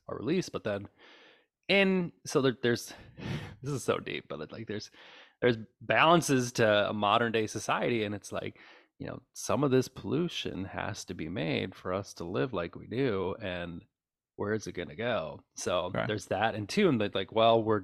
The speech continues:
Speaker 1: we're going to allow this, this, and this in this area because, like, we physically have to get rid of it somewhere, or,
Speaker 2: Mm-hmm.
Speaker 1: um, and that's, that's way debatable too, right? Like, it's like, well, are we, are we properly disposing of it? We don't think so, yeah, but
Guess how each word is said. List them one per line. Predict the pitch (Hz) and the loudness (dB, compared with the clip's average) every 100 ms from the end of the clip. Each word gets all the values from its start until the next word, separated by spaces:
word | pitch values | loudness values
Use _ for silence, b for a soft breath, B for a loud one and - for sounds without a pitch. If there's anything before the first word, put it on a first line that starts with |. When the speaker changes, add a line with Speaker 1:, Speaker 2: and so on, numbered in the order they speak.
| - | -2
Speaker 1:
we're | 110 | -4
going | 98 113 143 147 | 2 6 6 8
to | 117 | 6
allow | 98 98 95 98 95 - | 6 4 2 0 -8 -6
this, | 113 107 | -4 -2
this, | 113 98 95 | 0 -2 0
and | 95 | 2
this | 117 107 | 2 2
in | |
this | 95 92 | -4 -2
area | 98 113 98 | 0 2 2
because, | 92 95 90 | -2 -6 -6
like, | - | -8
we | 82 | -14
physically | 90 107 101 85 85 | -14 -10 -10 -10 -12
have | - | -14
to | - | -16
get | - | -12
rid | 95 | -12
of | 85 | -12
it | - | -16
somewhere, | - - - 92 | -16 -14 -12 -12
or, | - - - - | -12 -14 -14 -6
Speaker 2:
Mm-hmm. | 113 - _ _ 82 | -6 -6 _ _ -6
Speaker 1:
um, | 76 80 - _ 113 | -6 -6 -12 _ 2
and | 135 | 6
that's, | 135 - - - | 4 2 -8 -4
that's | - 131 - | 0 0 0
way | 127 113 110 | -2 0 0
debatable | 101 107 107 101 | 0 -2 -2 -4
too, | - 190 | 2 2
right? | 101 95 | 2 0
Like, | 98 95 | -2 -4
it's | 104 107 | -4 -6
like, | 87 95 | -8 -8
well, | 135 135 135 _ _ _ _ _ b b b 98 | -4 -4 -6 _ _ _ _ _ b b b -4
are | 92 | -2
we, | 92 90 | -4 -4
are | 95 | -4
we | 92 95 - | -4 -8 -14
properly | - 107 123 147 127 127 | -4 2 4 4 4 6
disposing | 127 - 123 131 | 4 4 4 4
of | 127 | 2
it? | 120 | 0
We | 92 | -2
don't | 87 104 | -6 -6
think | 123 - | -8 -6
so, | 92 | -8
yeah, | - - | -8 -10
but | - | -12